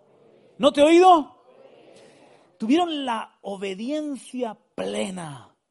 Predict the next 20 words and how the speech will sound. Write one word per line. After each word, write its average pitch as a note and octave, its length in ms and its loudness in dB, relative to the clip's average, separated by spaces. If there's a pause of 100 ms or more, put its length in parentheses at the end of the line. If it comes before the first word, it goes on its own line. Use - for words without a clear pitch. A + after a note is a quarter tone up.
(240)
a F3+ 100 -12
toda C#4 520 -10
la F3+ 120 -4
instrucción. F3 1080 -10 (1120)
Dice, D4 340 -4
aquí C4 220 -6
hemos D4 160 -4
leído C4+ 260 -4
que A3+ 120 -8
tuvieron C#4+ 560 -4
por G#3 340 -4
firme F#3+ 800 -14 (200)
el G3 180 -10
mandamiento F#3+ 840 -10
de D#3+ 80 -12
su D3 200 -20
padre. C3+ 540 -18 (680)
¿Qué D#4+ 100 -6
quiere D#4+ 180 -6
decir? B3 380 -6